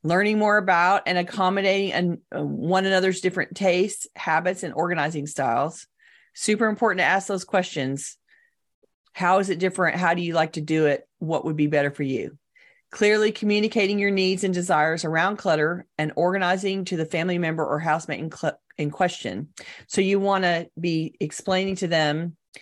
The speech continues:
"This is what would make me happy. <laughs> This is what I, this is what I'm hoping for."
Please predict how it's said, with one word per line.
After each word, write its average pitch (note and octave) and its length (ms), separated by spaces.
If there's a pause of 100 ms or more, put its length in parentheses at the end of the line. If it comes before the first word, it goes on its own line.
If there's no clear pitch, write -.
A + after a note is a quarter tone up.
(260)
"This G3+ 140
is G#3 140
what F#3+ 120
would F3+ 120
make F3 180
me F#3 140
happy. D3+ 500
<laughs> - 100 (240)
This C#4 220
is B3 120
what G3+ 200
I, E3+ 320 (260)
this G#3 160
is G3+ 80
what F#3 160
I'm E3+ 120
hoping F#3 400
for." C#3+ 440